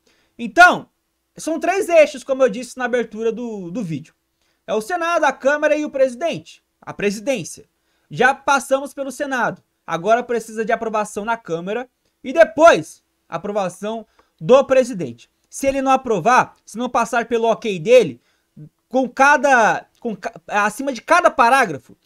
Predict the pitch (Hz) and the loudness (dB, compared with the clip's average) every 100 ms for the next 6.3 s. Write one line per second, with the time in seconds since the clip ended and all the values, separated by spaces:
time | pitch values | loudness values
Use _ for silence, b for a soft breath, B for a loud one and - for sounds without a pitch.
0 | _ - 160 220 233 214 202 226 214 240 | _ -16 -12 -12 -8 -4 -2 -2 -2 -2
1 | 214 254 262 - 226 226 233 233 262 214 | 2 2 2 -2 -2 -2 -2 -4 -6 -6
2 | 143 _ 135 - 185 226 247 170 b b | -10 _ -18 -2 4 4 4 -2 b b
3 | b b 156 160 156 151 147 143 180 214 | b b -2 0 2 0 0 -2 -2 -4
4 | 214 208 220 165 190 208 170 180 214 214 | -6 -6 -6 -2 0 2 0 -4 -8 -12
5 | _ _ 160 180 175 185 226 220 214 214 | _ _ -4 -4 -4 -12 -10 -2 -2 0
6 | 202 196 | -2 -2